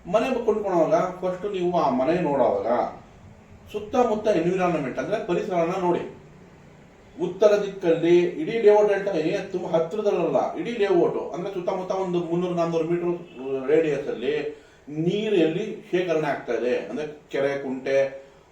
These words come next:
ಅಥವಾ ಏನಾದ್ರೂ ಒಂದು ಅರ್ಧ ಕಿಲೋಮೀಟರ್ ರೇಡಿಯಸ್ ಅಲ್ಲಿ ಇದೆಯಾ, ಇದ್ರೆ ಎಲ್ಲಿದೆ, ಹೈಟ್ ಇದ್ರೆ ಅಂದ್ರೆ ಲೇಔಟ್ ಅಲ್ಲಿ ರೋಡ್ಗಳೆಲ್ಲ ಅಪ್ ಇರುತ್ತೆ, ಮೇಲ್ಗಡೆ ಹಿಲ್ಲಿ ಏರಿಯಾ ಅಂದ್ರೆ ಅಪ್ ಏರಿಯಾಗಳೆಲ್ಲ ಇರುತ್ತಲ್ಲ, ಅದು ಎಲ್ಲಿದೆ ಅಂತ ಒಂದ್ಸತಿ ಅಬ್ಸರ್ವ್ ಮಾಡಿ.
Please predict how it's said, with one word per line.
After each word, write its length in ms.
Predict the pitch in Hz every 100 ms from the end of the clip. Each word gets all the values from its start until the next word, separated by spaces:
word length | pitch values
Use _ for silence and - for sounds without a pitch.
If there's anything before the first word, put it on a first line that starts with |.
| -
ಅಥವಾ 160 | 156
ಏನಾದ್ರೂ 420 | 156 180 208 208 190
ಒಂದು 520 | 180 214 247 - -
ಅರ್ಧ 200 | 156 175
ಕಿಲೋಮೀಟರ್ 480 | 180 175 175 165 160
ರೇಡಿಯಸ್ 340 | 147 147 143
ಅಲ್ಲಿ 180 | 160 139
ಇದೆಯಾ, 400 | 120 131 131 - 165
ಇದ್ರೆ 180 | 180 180
ಎಲ್ಲಿದೆ, 520 | 143 127 117 123 131 - - - _ - - -
ಹೈಟ್ 280 | 240 262
ಇದ್ರೆ 400 | 208 117 - - -
ಅಂದ್ರೆ 180 | 170 180
ಲೇಔಟ್ 340 | 208 220 220
ಅಲ್ಲಿ 280 | 208 208 202
ರೋಡ್ಗಳೆಲ್ಲ 540 | 175 208 202 202 190
ಅಪ್ 220 | 180 -
ಇರುತ್ತೆ, 300 | 190 185 190
ಮೇಲ್ಗಡೆ 800 | 175 156 190 185 185 185 180 - - - -
ಹಿಲ್ಲಿ 340 | 175 185 180
ಏರಿಯಾ 180 | 160 143
ಅಂದ್ರೆ 160 | 160
ಅಪ್ 200 | 156 -
ಏರಿಯಾಗಳೆಲ್ಲ 500 | 190 180 170 160 156
ಇರುತ್ತಲ್ಲ, 260 | 143 143 170
ಅದು 200 | 175 185
ಎಲ್ಲಿದೆ 300 | 175 156 147
ಅಂತ 100 | 160
ಒಂದ್ಸತಿ 340 | 160 - 160
ಅಬ್ಸರ್ವ್ 520 | 190 - - 135 143 120
ಮಾಡಿ. 300 | 101 -